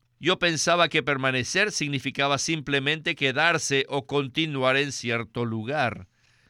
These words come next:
Pero en un estudio posterior de las verdades, encontré que la palabra en el griego original significa morar. Por tanto, aquí permanecer en Dios significa morar en Dios,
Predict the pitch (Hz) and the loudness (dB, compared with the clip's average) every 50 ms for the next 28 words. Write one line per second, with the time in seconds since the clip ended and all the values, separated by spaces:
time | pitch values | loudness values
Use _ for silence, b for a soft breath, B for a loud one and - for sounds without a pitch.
0 | _ _ _ - - 170 170 175 175 170 - - 185 190 196 170 - - 180 180 | _ _ _ -2 0 2 4 4 4 2 0 -4 -2 0 0 0 0 -2 -2 0
1 | 175 175 156 135 147 147 - - 143 139 139 156 160 156 151 151 139 131 117 120 | 0 0 0 0 -2 -4 -2 0 0 0 2 0 0 0 0 0 0 0 0 0
2 | 120 117 117 127 117 107 98 104 104 110 - - - _ b b b b b b | -2 -2 0 -2 -2 -2 -2 -4 -6 -6 -8 -10 -14 _ b b b b b b
3 | b b b b 160 160 151 123 143 151 151 143 127 - 196 214 214 214 196 175 | b b b b 0 0 0 0 0 0 0 0 -2 0 0 0 0 0 0 0
4 | 165 143 - 143 135 139 160 170 170 175 175 175 - - _ _ _ - - 139 | 0 0 -2 -2 -2 -2 0 -2 0 0 -2 -2 -2 -4 _ _ _ -4 -2 -2
5 | 139 135 135 135 131 123 117 135 139 156 175 180 165 175 165 160 165 156 147 - | 0 2 2 0 0 0 -2 0 2 2 2 2 0 0 0 0 0 0 -2 -2
6 | - 160 156 143 135 135 135 139 127 - - 156 151 156 170 170 - - - 131 | -2 -2 0 2 4 4 2 2 0 -2 -4 -4 -4 -4 -4 -4 -4 -4 -4 -4
7 | - - 131 127 131 131 - _ - 135 135 131 139 147 147 151 156 180 208 226 | -4 0 0 2 2 0 -2 _ -12 -8 -4 0 2 2 4 4 2 2 2 0
8 | 233 240 254 214 147 113 98 117 123 _ _ _ _ b b b b b b b | 0 -2 -4 -6 -8 -10 -12 -16 -20 _ _ _ _ b b b b b b b
9 | b b b b b b b b 175 180 175 - 214 220 226 208 - 220 226 - | b b b b b b b b 0 0 2 4 2 2 2 2 0 0 2 2
10 | 170 160 147 - 180 196 - - 190 175 165 160 156 151 151 143 139 - 170 180 | 2 0 2 0 -2 -2 0 2 2 2 4 4 2 4 2 2 0 0 0 2
11 | 196 220 233 233 220 226 220 196 180 180 185 - - - - 143 - - 160 160 | 2 2 0 0 -2 0 4 4 6 4 4 2 -4 -10 -10 -8 -6 -4 -2 -2
12 | 151 156 156 135 - 180 170 139 - 139 139 143 143 139 b b b b b 170 | -2 -2 -2 -2 -2 -4 -6 -2 2 4 4 4 2 -2 b b b b b -8
13 | 175 190 190 196 196 196 196 202 214 220 226 226 226 220 202 185 170 160 147 135 | -4 -2 2 2 2 4 4 4 4 4 4 2 2 2 2 2 0 0 0 2
14 | 143 139 127 120 113 104 92 - - - - - _ | 2 2 2 2 0 -2 -6 -8 -12 -12 -14 -16 _